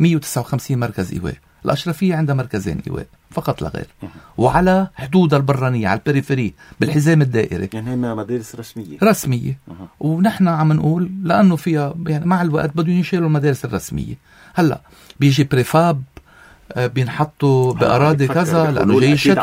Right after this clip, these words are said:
Speaker 1: الشتوية، الله
Speaker 2: بتفكر.
Speaker 1: يساعدهم.
Speaker 2: وبعدين المدارس بدها تفتح وترجع
Speaker 1: بدها
Speaker 2: وتتابع
Speaker 1: تفتح.
Speaker 2: عام دراسي، يعني.
Speaker 1: بس أنا بدي أقول لكل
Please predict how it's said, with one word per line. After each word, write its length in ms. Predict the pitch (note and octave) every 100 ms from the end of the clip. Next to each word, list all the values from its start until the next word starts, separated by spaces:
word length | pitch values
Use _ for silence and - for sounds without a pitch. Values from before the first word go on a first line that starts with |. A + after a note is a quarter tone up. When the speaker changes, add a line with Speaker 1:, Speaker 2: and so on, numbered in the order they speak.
| A3
Speaker 1:
الشتوية، 240 | G3 D#3
الله 140 | C#3+
Speaker 2:
بتفكر. 160 | D#3+ F#3
Speaker 1:
يساعدهم. 320 | E3+ E3+ D#3+
Speaker 2:
وبعدين 440 | F2 F2+ F#2+ A#2 A2
المدارس 420 | G#2+ G2+ A2 A2
بدها 200 | A2 G#2
تفتح 460 | A#2+ G2 - - -
وترجع 320 | G2 E2 -
Speaker 1:
بدها 240 | D#3+ D#3
Speaker 2:
وتتابع 160 | C#3 A#2+
Speaker 1:
تفتح. 160 | G#2 F#2+
Speaker 2:
عام 160 | B2 A#2+
دراسي، 520 | B2+ D3+ F#3+ - D#2
يعني. 220 | C#2+ - -
Speaker 1:
بس 180 | C3 -
أنا 200 | F3+ D#3+
بدي 340 | C3+ B2+ - -
أقول 320 | D3+ E3 C#3
لكل 760 | B2+ - E3+ F3+ F#3 F3+ F3